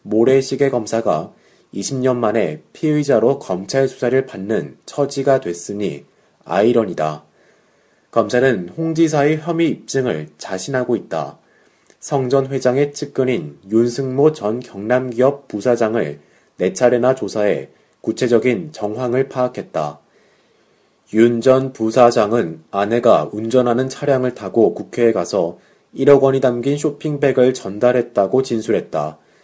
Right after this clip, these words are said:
윤 전 부사장의 일관된 진술, 성 전 회장의 메모와 생전의 인터뷰, 주변 인사들의 증언과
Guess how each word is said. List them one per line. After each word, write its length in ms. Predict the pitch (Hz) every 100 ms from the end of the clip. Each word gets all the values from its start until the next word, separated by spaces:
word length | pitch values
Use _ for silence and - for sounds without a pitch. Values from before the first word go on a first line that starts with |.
| _ _ _ _ 113
윤 180 | 110
전 220 | 120 139 135
부사장의 540 | 127 139 127 127 143
일관된 640 | 117 120 135 127 123 135
진술, 640 | 127 110 107 107 76 71 73
성 340 | - 139 123
전 300 | 120 127 127
회장의 440 | 127 117 113 127 131
메모와 520 | 87 101 117 78 76 _ _
생전의 640 | - 135 127 131 127 120
인터뷰, 540 | 92 95 117 90 69 69 _ _ _ -
주변 440 | - 107 120 120
인사들의 600 | 110 117 127 123 120 123
증언과 720 | - - 113 110 107 101 76